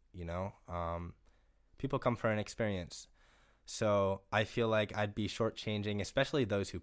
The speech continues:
who pay or even just take the time out of their day to come see me, if I don't give it the most entertainment value it could have. And I've been, I've been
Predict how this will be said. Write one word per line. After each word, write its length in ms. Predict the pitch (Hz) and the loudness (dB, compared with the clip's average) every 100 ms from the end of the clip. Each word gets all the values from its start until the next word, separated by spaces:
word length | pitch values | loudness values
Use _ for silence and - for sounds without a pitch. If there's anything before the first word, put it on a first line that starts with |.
| - | -6
who 140 | 101 | -6
pay 420 | - 107 117 113 | -4 0 2 2
or 120 | 92 92 | 0 0
even 240 | 110 139 | 0 0
just 180 | 120 - | -2 -2
take 300 | 123 110 - | 0 0 -4
the 80 | 98 | -6
time 260 | - 107 | -2 0
out 120 | 110 | 0
of 60 | 104 | 0
their 120 | 92 | -2
day 300 | 80 98 113 | -2 0 0
to 100 | 113 | 0
come 240 | 90 92 90 | -2 -6 -6
see 240 | - 107 | -6 -4
me, 240 | 104 95 | -2 -2
if 100 | 95 | -2
I 80 | 95 | -2
don't 280 | 87 92 80 | -2 -4 -4
give 180 | 95 92 | -6 -4
it 160 | 95 - - - _ _ _ _ _ _ _ _ _ _ _ 110 | -6 -8 -20 -20 _ _ _ _ _ _ _ _ _ _ _ -6
the 160 | 101 | -2
most 500 | 101 101 98 - - _ _ | 0 2 0 -4 -12 _ _
entertainment 580 | 110 107 98 110 101 95 | -4 -4 -2 -2 0 -2
value 400 | 87 85 87 87 | -2 -2 -2 -4
it 100 | 85 - | -4 -6
could 100 | 78 | -4
have. 440 | 85 90 90 80 80 - - _ _ _ | 0 4 4 2 -6 -20 -20 _ _ _
And 200 | 98 95 | -2 2
I've 220 | 92 135 160 | 6 6 6
been, 240 | 160 110 | 2 4
I've 260 | 110 123 147 | 6 6 6
been 280 | 208 151 | 4 2